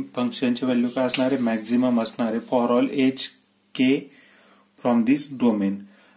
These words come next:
आणि f of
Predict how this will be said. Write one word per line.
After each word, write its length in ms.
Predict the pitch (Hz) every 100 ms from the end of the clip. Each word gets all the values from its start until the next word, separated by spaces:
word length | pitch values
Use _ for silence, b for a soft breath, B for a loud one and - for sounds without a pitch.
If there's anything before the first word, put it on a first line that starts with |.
| B
आणि 440 | 123 117 127 131 135 - B B B B B B _ _ _ _ _ _ _ _ _ _ _ _ _ -
f 280 | 135 135 143
of 120 | 139